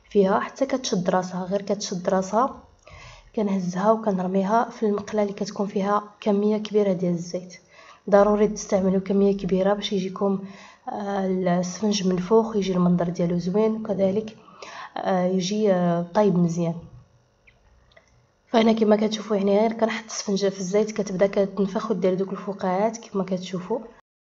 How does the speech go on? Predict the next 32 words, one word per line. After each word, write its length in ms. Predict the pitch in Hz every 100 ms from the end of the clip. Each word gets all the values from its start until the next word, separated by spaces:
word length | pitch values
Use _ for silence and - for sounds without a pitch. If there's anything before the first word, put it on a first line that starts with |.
| _ _ _ _ _ _ _ -
بعض 180 | 247 247
الاخوات 520 | - - 240 247 247
كيهزوا 500 | - 240 226 196 214
الزيت 360 | 202 220 233
وكيديروها 960 | 226 220 214 208 202 196 196 202 254 254
فوق 220 | 247 -
من 140 | 226 233
السفنجه 380 | 233 - 214 208
وهي 220 | 208 196
كطيب، 540 | 202 190 214 214 214
ما 160 | 190 202
كنصحكمش 1120 | 202 208 202 190 185 185 - - - 233 233 233 - - -
هكا، 460 | 233 226 226 226 -
آه، 520 | 202 202 202 196 196 180
يعني 180 | 202 214
كتجيكم 440 | 220 190 214 220
السفنجه 480 | 220 - 220 202 202
مسطحه 800 | 202 190 190 254 247 - 233 240
وما 140 | 233
كيجيش 320 | 233 214 208
فيها 200 | - 208
دوك 200 | 196 196
الفقاعات، 640 | 190 202 - 185 185 247 - - - - - - -
فخليوها 680 | 208 202 196 196 233 233
حتى 220 | 226 226 233
كتنفخ 640 | 233 226 214 214 226 214
وقلبوها 640 | 196 190 214 196 190 190
بلا 160 | 202 208
ما 100 | 214
ديروا 240 | 208 202
فوقها 260 | 202 202 196
الزيت. 400 | 170 - 175